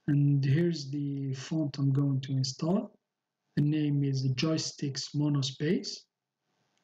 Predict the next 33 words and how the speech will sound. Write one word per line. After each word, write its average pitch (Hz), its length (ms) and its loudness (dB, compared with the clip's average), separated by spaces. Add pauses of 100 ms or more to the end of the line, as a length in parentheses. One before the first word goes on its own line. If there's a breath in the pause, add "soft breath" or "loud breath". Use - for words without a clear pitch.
(140)
So 165 360 0
in 175 180 4
order 170 260 0
to 156 200 -8
install 156 500 -4
fonts 160 640 -2
and 143 180 0
brushes 143 520 -2
in 135 80 0
gimp, 170 340 0 (680)
we 170 100 4
need 180 260 2
to 139 140 -12
copy 170 500 -6
the 127 100 -8
files 185 520 0
here 214 320 0
of 139 100 -14 (300)
the 139 80 -4
fonts 165 640 0
and 139 140 0
the 123 60 -4
brush 196 460 0 (720)
in 151 160 4
the 143 420 2
brush 160 420 0
folder 175 360 -4
and 185 260 0
the 139 60 -8
font 170 320 -4
folder 139 340 -2
in 127 200 0
gimp. 208 240 2